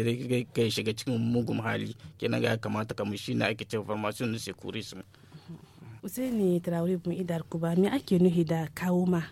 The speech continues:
Speaker 2: mai bukata agaji?
Speaker 1: Kawo ma mai bukata agaji kaman, kaman in mutum ne yana cikin wani mugun hali. Kenan kamata ka, ka san abin da ya kamata ka mishi dan ka cece shi. Kar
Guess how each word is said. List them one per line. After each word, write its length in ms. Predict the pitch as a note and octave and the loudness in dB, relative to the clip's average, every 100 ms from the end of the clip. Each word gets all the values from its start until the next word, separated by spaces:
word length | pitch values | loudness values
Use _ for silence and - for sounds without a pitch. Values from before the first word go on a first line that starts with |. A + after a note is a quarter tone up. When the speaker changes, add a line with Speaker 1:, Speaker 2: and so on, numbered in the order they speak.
| - | -4
Speaker 2:
mai 120 | E3 | -2
bukata 480 | D#3+ D#3+ E3 - D#3+ | -2 -4 -8 -8 -10
agaji? 400 | D#3 D3+ D3+ C#3 - - - - - - | -8 -8 -10 -12 -16 -20 -20 -20 -20 -6
Speaker 1:
Kawo 220 | E3 E3 | 4 4
ma 160 | E3 E3+ | 8 8
mai 120 | D3 | 8
bukata 440 | C3 D3 C#3+ C3+ | 6 6 6 8
agaji 420 | - C#3 C3+ B2 B2 | 6 6 4 4 0
kaman, 760 | A#2 B2 C3+ C3+ C3 C3 B2 - - - - | 4 6 6 6 6 4 2 -8 -20 -20 4
kaman 240 | B2+ D3 E3 | 8 10 10
in 60 | |
mutum 260 | D3 C3 C#3 | 8 10 10
ne 80 | B2+ C3 | 12 10
yana 160 | A#2+ | 8
cikin 320 | A#2 - B2+ | 6 4 6
wani 160 | B2+ B2+ | 8 10
mugun 280 | C#3 C3 A#2 | 10 8 8
hali. 360 | G#2+ A2 G#2 G2+ - - | 6 6 4 -4 -12 -12
Kenan 640 | - A2+ C3+ C#3+ C#3+ C#3+ C3+ - | 2 6 8 10 10 8 4 -6
kamata 380 | - A#2+ C3+ C3 B2 A2+ A2 | 0 4 4 6 4 4 -4
ka, 80 | - A2+ A2+ | -2 -2 -2
ka 80 | - | 2
san 200 | C#3 B2+ | 2 4
abin 220 | A#2+ C3+ | 6 8
da 60 | A#2+ | 8
ya 40 | |
kamata 380 | A#2+ A2 A#2 A#2 | 6 8 6 6
ka 120 | - | 0
mishi 440 | A2 B2+ - A#2 A2+ - - | 4 4 4 0 -2 -6 -2
dan 180 | A#2+ B2+ | 2 4
ka 80 | A#2 | 2
cece 360 | - G#2+ B2+ A#2 | 0 -4 -2 -2
shi. 160 | G#2 - - | -4 -10 -6
Kar 120 | D3 | -4